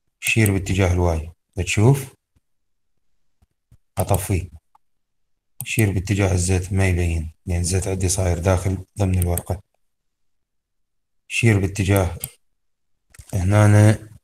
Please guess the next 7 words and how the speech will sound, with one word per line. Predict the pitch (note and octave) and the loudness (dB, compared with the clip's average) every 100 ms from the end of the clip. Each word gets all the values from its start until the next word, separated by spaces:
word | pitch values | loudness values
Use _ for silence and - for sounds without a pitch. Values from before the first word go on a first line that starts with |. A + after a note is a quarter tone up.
| G#2+ | -4
الإكس، | G2 F#2+ F#2+ F#2+ G2 G2 G2+ - - - - - _ _ _ _ _ - | -2 0 0 0 0 2 2 2 0 0 -4 -12 _ _ _ _ _ -12
باتجاه | F2 G2 G2 | -6 0 2
الإكس | F#2 G2 F#2 - | 2 0 -4 -4
أيضًا | G2+ F#2 F#2+ F#2 - | 0 2 0 -2 -6
صاير | - F#2+ F2+ | -2 0 0
ضمن | G2 G#2 | 0 2
الورقة، | F#2+ F2+ E2+ F2 | 2 0 -2 -8